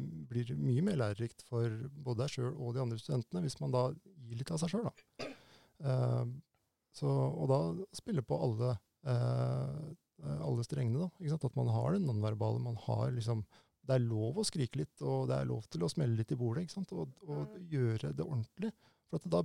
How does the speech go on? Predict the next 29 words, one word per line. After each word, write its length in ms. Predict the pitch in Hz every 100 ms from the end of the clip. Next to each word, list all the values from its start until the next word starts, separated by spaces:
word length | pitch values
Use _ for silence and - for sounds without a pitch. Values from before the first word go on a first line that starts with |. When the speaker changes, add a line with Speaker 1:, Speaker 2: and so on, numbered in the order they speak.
| 143
Speaker 1:
da 120 | - 185
blir 280 | 127 110 127
det 60 |
mest 220 | 131 - 139
mulig 220 | 123 131
reelt, 260 | 202 - 202
og 220 | 190 170 _ _ -
da 160 | 175 139
er 140 | 107
man, 160 | 120 127 120 - - - - - _
ehm, 500 | 139 127 127 131 127 127 139 165 _ _ -
mye 180 | 143 113
mer 220 | 117 120 139 _ _ _ _ _ _ _
forberedt, 540 | - 120 107 107 143 -
da. 100 | 135 - -
Eller 200 | 127 127
den 160 | 120
som 160 | 117 127
da 80 | 120 117
spiller, 380 | - 113 120 156 -
eh, 340 | 127 131 135
sykepleierrollen 760 | 127 127 120 117 120 131 - 156
der, 200 | 185 220 -
vil 200 | 185 139
være 360 | 143 139 135 147
veldig 300 | 156 135 107
mye 140 | 143 131
mer 160 | 127
forberedt 580 | - 113 104 139 -